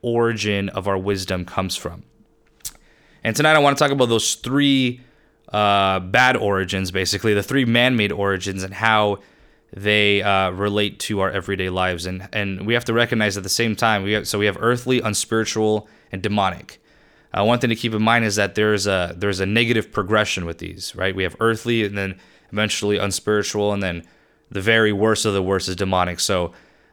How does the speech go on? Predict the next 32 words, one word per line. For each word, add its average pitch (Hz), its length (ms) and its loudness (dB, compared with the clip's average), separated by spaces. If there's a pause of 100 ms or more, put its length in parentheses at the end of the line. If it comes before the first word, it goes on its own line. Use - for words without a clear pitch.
(120)
um, 92 240 -2
if 104 140 -8
you're, 175 140 6
if 139 160 0
you 160 80 0
catch 160 240 2
yourself 139 320 2
in 113 80 0
earthly 131 440 0
or 117 80 4
unspiritual, 117 880 0 (960)
please 127 400 0
catch 117 280 2
yourself 107 280 -2
before 101 280 -2
you 98 80 -2
reach 98 200 -4
demonic, 90 400 -2
just 92 160 -4
because 92 440 -4 (520)
at 95 140 -2
that 110 200 4
point, 107 200 0 (100)
uh, 104 80 0
things 101 240 -2
are 98 80 0
pretty 92 220 -6
serious. 87 380 -4
So 90 240 -2 (400)
the - 80 -10
first - 520 2 (280)
source - 960 0